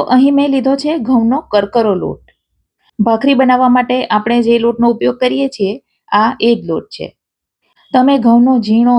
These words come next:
રોટલીનો લોટ પણ લઈ શકો છો, પણ ઝીણા લોટથી માલપુડા થોડા ચીકણા થાય છે.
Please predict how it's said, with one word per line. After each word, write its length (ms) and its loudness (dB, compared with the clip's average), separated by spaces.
રોટલીનો 500 -2
લોટ 160 -2
પણ 200 -2
લઈ 180 -2
શકો 260 -6
છો, 160 -10
પણ 200 2
ઝીણા 320 4
લોટથી 400 -2
માલપુડા 480 -2
થોડા 300 -2
ચીકણા 360 0
થાય 320 -8
છે. 160 -12